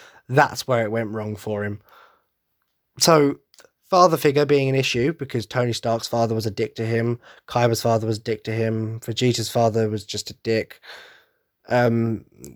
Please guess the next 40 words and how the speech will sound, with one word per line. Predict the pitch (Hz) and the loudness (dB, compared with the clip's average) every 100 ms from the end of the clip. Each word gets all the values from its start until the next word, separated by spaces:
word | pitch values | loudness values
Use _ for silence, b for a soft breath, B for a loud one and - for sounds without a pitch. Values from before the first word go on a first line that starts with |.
| - - | -20 -10
and | 120 110 | -6 -4
probably, | 117 110 107 120 - - | -4 -2 -4 -6 -12 -4
you | 135 | 0
know, | 107 107 - | 0 -2 -4
he | - | 0
was | 247 | 0
quite | - - 151 | 0 0 0
nice | 156 135 | 2 2
to | 135 | 0
Vegeta, | 127 127 120 123 | -4 -2 -2 -2
but | 113 | -4
he | 120 | -6
was | 117 | -8
still | - 110 | -10 -14
a | |
dick. | - 107 110 - - B B B B B _ | -8 -4 -4 -8 -20 B B B B B _
And | 151 143 | 0 4
Darth | 135 151 | 4 2
Vader, | 135 127 | 0 0
and | 147 147 143 - | 2 0 -2 0
they | 156 | 4
all | 160 | 4
just | 139 135 | 2 2
had | 139 127 | 0 4
rough | 135 135 | 2 2
childhoods. | - 135 113 113 107 | 2 2 2 -2 -6
Vegeta | 117 113 131 120 120 | -8 -4 -2 -2 -2
was, | 110 113 107 - - | -2 -4 -4 -10 -8
you | 123 | -4
know, | 107 | 0
his | 110 107 | 0 -2
planet | - 131 120 104 | -2 0 0 -2
was | 110 | -4
blown | 117 113 113 | -2 -2 0
up | 113 110 113 | 0 -2 -6
and | 98 98 b b b b b _ _ _ - | -8 -10 b b b b b _ _ _ -8
his | 120 113 | -4 -4
parents | - 123 110 110 - _ _ | -2 -2 0 -2 -6 _ _
died | 117 110 113 110 107 | -4 -2 0 0 -2
and | 101 98 95 | -4 -6 -8